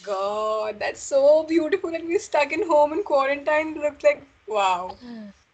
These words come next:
Speaker 1: so amazing. Out of a wallpaper. Mm, better than
Speaker 2: Yeah,
Speaker 1: that.
Speaker 2: this is, <laughs> this is my tent. <laughs>
Speaker 1: This is so superb.
Speaker 2: This
Speaker 1: This is just awesome.
Speaker 2: Yeah.
Speaker 1: Awesome.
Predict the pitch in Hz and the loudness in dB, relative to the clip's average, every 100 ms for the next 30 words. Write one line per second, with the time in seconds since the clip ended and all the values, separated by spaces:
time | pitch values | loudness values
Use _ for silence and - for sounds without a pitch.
0 | _ _ - - 220 220 208 202 196 190 | _ _ -20 -16 -6 -4 -2 -4 -8 -12
1 | 190 196 - _ _ _ _ _ 208 208 | -16 -20 -20 _ _ _ _ _ -2 -2
2 | 208 220 208 202 185 190 196 190 180 190 | -4 -8 -4 -4 -4 -6 -10 -10 -16 -18
3 | _ _ _ _ - 587 523 302 254 247 | _ _ _ _ -16 -14 -10 -8 -8 -10
4 | 240 220 269 277 415 339 277 240 226 - | -18 0 2 4 2 2 2 2 2 2
5 | 277 285 285 277 - _ - - 330 294 | 4 4 4 0 -2 _ -16 -2 2 4
6 | 294 285 285 294 - 285 277 285 - 339 | 4 6 4 4 2 0 0 -6 -6 -6
7 | - _ _ _ _ _ 277 - 330 554 | -6 _ _ _ _ _ -18 -14 -12 -12
8 | - 233 233 277 - - 226 214 247 220 | -6 -2 -2 -4 -8 -10 -10 -8 -4 -4
9 | 208 208 - 214 208 - _ 202 208 - | -4 -8 -10 -12 -12 -20 _ -14 -14 -20
10 | _ _ _ 180 190 190 - 190 180 _ | _ _ _ 0 0 -2 -10 -14 -18 _
11 | _ _ _ _ _ - - - - - | _ _ _ _ _ -20 -20 -20 -20 -20
12 | - 202 180 180 - 165 | -20 -8 -4 -4 -6 -14